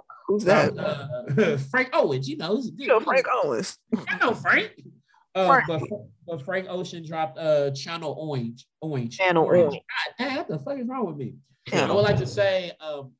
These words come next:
Speaker 2: one that stood out when I was looking at this, I listened to the hell out of Life Is Good. I was listening to Nas's Life Is Good like crazy. And it made me think,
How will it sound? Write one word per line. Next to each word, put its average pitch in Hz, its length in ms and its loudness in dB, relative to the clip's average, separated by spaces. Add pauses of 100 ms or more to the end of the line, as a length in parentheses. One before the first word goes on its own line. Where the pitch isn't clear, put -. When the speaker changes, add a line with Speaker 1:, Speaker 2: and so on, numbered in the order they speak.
(120)
Speaker 2:
one 196 260 -2
that 208 120 0
stood 196 280 -4
out 180 200 -2
when 180 80 -10
I 175 40 -4
was 156 100 -8
looking 180 220 -12
at 185 120 -18
this, 190 200 -12 (500)
I 285 180 2
listened 247 480 -6
to 214 100 4
the 165 140 -4
hell 196 240 0
out 170 120 -2
of 147 80 -4
Life 151 260 -6
Is 135 120 -6
Good. 120 360 -4 (100)
I 202 140 0
was 233 100 -2
listening 196 320 -2
to 151 120 -12
Nas's 143 500 -6
Life 147 220 -8
Is 135 120 -4
Good 147 120 -8
like 135 320 -4
crazy. 147 480 -4 (420)
And 214 240 0
it 214 100 -2
made 240 180 -2
me 220 100 -2
think, 220 380 -4